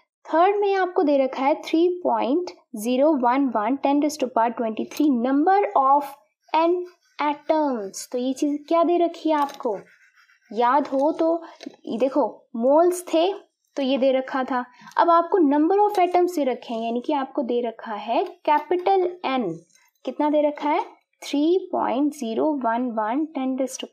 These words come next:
power twenty three। निकालना क्या है? m ही निकालना है मुझे, ठीक है। अब यहाँ पर ध्यान से देखिए, n दे रखा है और m निकालना है। मेरे पास तो दो ही फॉर्मूलेज हैं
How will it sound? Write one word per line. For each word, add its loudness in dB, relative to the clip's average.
power -2
twenty -4
three। 0
निकालना 4
क्या 0
है? 0
m 2
ही 0
निकालना -2
है -14
मुझे, -16
ठीक -4
है। -2
अब -2
यहाँ -8
पर 4
ध्यान -4
से -6
देखिए, -4
n 4
दे 2
रखा -4
है -2
और 0
m 2
निकालना -4
है। -4
मेरे 2
पास 0
तो 4
दो 0
ही 2
फॉर्मूलेज -4
हैं -2